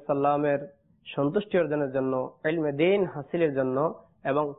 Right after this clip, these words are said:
সওয়াব অর্জনের জন্য বয়ান করব। আপনারাও নিয়ত করে নিন আল্লাহ তাআলা সন্তুষ্টি, ইলমে দ্বীন অর্জন এবং অধিক সওয়াব পাওয়ার আশায় বয়ান শ্রবণ করবেন। প্রিয় ইসলামী ভাইরা এবং মাদানী চ্যানেলের দর্শক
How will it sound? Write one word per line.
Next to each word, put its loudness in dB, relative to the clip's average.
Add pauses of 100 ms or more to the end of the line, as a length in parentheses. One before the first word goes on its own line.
(400)
সওয়াব 2
অর্জনের -2
জন্য 0 (500)
বয়ান 0
করব। -4 (140)
আপনারাও 0
নিয়ত -2
করে 0
নিন -2 (120)
আল্লাহ 0
তাআলা -2 (100)
সন্তুষ্টি, -4
ইলমে 0
দ্বীন 0
অর্জন 0 (340)
এবং -2
অধিক 0 (120)
সওয়াব 0 (300)
পাওয়ার 2
আশায় -4
বয়ান -4
শ্রবণ -4
করবেন। -6 (1200)
প্রিয় 2
ইসলামী 0
ভাইরা 0
এবং -4
মাদানী -2
চ্যানেলের 0
দর্শক -2